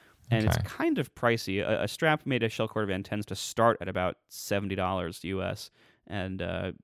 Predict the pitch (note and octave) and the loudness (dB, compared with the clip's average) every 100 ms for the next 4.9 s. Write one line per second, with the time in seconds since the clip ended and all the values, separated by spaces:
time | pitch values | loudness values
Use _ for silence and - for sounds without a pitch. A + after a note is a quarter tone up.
0 | - G2+ G#2 F#2+ G2 - F2 F#2+ F#2 - | -4 -4 -2 -4 -4 -4 -6 -6 -8 -6
1 | F#2 F#2 - - A2+ F#2+ G2+ G#2 - G#2 | -6 -6 -12 -12 -2 0 2 -2 -4 0
2 | G#2 G2+ G2 G2+ F#2 F#2+ G2 G2+ - _ | 2 2 0 0 0 -2 -4 -6 -10 _
3 | _ _ _ - A2+ A2 _ A2 G#2 G2+ | _ _ _ 2 4 2 _ 2 4 2
4 | - C3 B2+ A#2+ A2 A2 A2+ A2 G2 | 0 0 2 0 -2 -2 0 0 -2